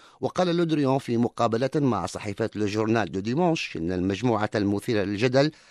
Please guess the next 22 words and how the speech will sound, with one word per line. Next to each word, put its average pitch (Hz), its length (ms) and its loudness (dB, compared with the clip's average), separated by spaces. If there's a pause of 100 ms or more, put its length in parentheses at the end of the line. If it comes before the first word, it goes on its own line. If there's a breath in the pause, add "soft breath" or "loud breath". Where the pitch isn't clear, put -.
(360 loud breath)
مؤلفة 170 520 2
من 147 200 6
عسكريين 127 580 2
روس 139 480 2
سابقين 98 680 -2
تسلحهم 107 680 0
روسيا 123 340 0
وتساندهم 104 800 0
قاعدة 104 560 0
لوجستية 110 640 -4
روسية 110 400 -4
في 95 180 -6
أفريقيا 92 380 -6
الوسطى. 98 400 -4 (420 loud breath)
وصل 95 340 -4
الأمر 92 520 -4
بهم 117 380 -2
إلى 95 140 -2
حد 104 300 -8
الضراوة، 113 520 0
إذ 92 200 -4
كانوا 127 340 2